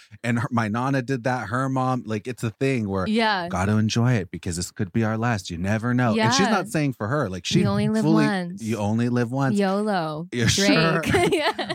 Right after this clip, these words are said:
Speaker 1: But, <laughs> but my mom thinks even, like, she could go, or even I could. She's like, "Who knows? It could be you. It could be me. Anyone
Speaker 2: Yeah.
Speaker 1: could go at any point."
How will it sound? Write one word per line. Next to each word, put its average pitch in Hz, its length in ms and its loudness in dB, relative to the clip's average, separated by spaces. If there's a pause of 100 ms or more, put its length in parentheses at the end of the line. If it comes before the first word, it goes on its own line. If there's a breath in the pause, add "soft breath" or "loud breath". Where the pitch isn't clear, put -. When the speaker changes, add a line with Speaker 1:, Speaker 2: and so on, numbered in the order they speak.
Speaker 1:
But, - 640 -2
<laughs> 139 40 -18
but 147 180 -2
my 151 180 2
mom 160 300 -2
thinks 123 320 -2 (180)
even, 127 320 -2
like, 98 180 -2
she - 280 -6
could 135 180 -8
go, 131 320 0
or 98 160 -4
even 117 240 -4
I 208 200 -4
could. 85 120 -8
She's 87 140 -8
like, 87 160 -6
"Who 120 100 -2
knows? 117 220 0
It 76 60 -12
could 87 120 -8
be 90 80 -8
you. 101 240 -2
It 95 140 -4
could - 100 -8
be 90 140 -4
me. 113 320 0 (640 loud breath)
Anyone 101 220 0
Speaker 2:
Yeah. 233 280 4
Speaker 1:
could - 80 -2
go 104 220 2
at 80 80 -4
any 87 200 0
point." 110 400 -2